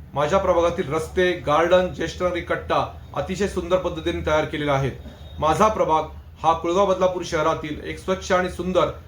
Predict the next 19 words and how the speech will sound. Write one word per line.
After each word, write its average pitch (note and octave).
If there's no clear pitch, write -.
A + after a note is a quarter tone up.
आणि E3
हरित F3
प्रभाग D#3+
म्हणून D#3
संबोधला D3+
जातो. C3+
मी F3+
माझ्या G#3
प्र-, E3+
प्रभागाच्या F3
विकासासाठी E3
सर्वांगीण F#3
प्रयत्न E3+
करत D3+
आहे. B2+
आता F#3+
मला F3+
पुन्हा F3+
एकदा D3+